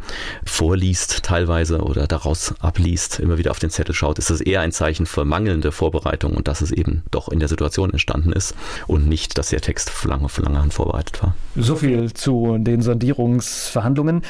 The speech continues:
Speaker 2: Wie muss ich mir das vorstellen, äh, wie damals der Auszug war? Wird dann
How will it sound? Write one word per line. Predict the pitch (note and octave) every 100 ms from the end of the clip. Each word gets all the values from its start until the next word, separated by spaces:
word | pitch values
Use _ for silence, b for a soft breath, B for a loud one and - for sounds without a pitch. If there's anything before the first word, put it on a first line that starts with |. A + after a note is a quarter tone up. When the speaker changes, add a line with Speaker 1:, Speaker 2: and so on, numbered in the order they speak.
| B
Speaker 2:
Wie | C3+ F#3+
muss | F#3+ F#3+
ich |
mir | F3
das | D#3+ -
vorstellen, | - D#3+ - F3 F#3 F#3+ F#3 D3+
äh, | - C#3+ B2+
wie | D3+
damals | C#3+ F3 E3
der | D3+
Auszug | D3+ F#3+ - F#3+
war? | E3 F#3+ A3 F3
Wird | C#3+ E3+ -
dann | C#3+ F3 F3 E3+